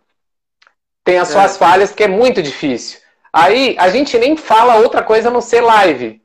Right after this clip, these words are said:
Speaker 1: Tudo é ao vivo. Se o programa tá gravado, ele
Speaker 2: É.
Speaker 1: já não é mais a mesma coisa, né? Então, eu tava brincando com o pessoal que eu tava falando assim, esse nosso povo, ele gosta mesmo é de desafio, né? Impressionante.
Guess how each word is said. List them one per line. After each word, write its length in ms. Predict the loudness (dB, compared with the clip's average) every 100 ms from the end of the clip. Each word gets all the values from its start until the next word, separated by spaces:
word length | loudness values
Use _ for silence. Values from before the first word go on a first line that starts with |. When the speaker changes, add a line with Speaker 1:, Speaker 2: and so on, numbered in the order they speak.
| -10
Speaker 1:
Tudo 160 | -2
é 40 | 2
ao 140 | 2
vivo. 320 | 0 -4 -6 -10
Se 120 | -6
o 20 |
programa 300 | -2 0 0
tá 120 | 0
gravado, 460 | 0 2 2 2 0
ele 80 | -2
Speaker 2:
É. 40 |
Speaker 1:
já 160 | -2 -2
não 180 | -2
é 180 | 0 0
mais 240 | 0 -2 -2
a 20 |
mesma 340 | -2 -2 -4
coisa, 460 | -4 -2 -2 -4 -12 _ _ _ _
né? 200 | -4 -2
Então, 180 | 0 0
eu 80 | 0
tava 200 | 0 0
brincando 400 | -2 -4 -4 -4
com 80 | -4
o 20 |
pessoal 380 | -6 -2 0 0
que 60 |
eu 60 | 0
tava 160 | 0 0
falando 140 | -2
assim, 160 | -2 -6
esse 180 | -6 -4
nosso 280 | -4 -4 -2
povo, 200 | 0 2
ele 100 | 0
gosta 280 | 0 -2 -2
mesmo 220 | -2 -2
é 40 |
de 140 | -6 -8
desafio, 840 | -12 -4 0 0 -4 -12 -6 -6
né? 160 | -4 -6
Impressionante. 800 | -6 -4 -2 -2 -2 0 -2 -8